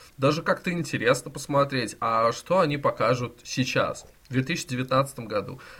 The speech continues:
Э, понятное дело, сразу же нарисовывается ответ «ничего», э,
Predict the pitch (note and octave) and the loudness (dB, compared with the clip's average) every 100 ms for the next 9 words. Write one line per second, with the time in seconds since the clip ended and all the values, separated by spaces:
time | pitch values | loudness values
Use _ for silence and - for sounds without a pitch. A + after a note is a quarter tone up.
0 | - C#3 C3+ F#3+ G3 F#3 D3+ D3 D3 C3 | 2 4 6 6 4 2 2 6 4 6
1 | D#3 C#3+ C3 C3 C3 C3 C#3+ C3 A#2+ A#2+ | 6 6 4 2 0 2 2 4 2 0
2 | - B2 A#2+ - C3 B2 - - - - | 2 2 2 2 2 2 2 -8 -20 -16
3 | C3 C3 F3 D#3 - - C#3+ B2 - A#2+ | 2 4 6 4 2 2 4 4 2 0
4 | F3 G#3 G3+ - - - - C3 B2+ A#2+ | 2 2 -2 -10 -20 -18 -6 0 2 2
5 | C3 | -4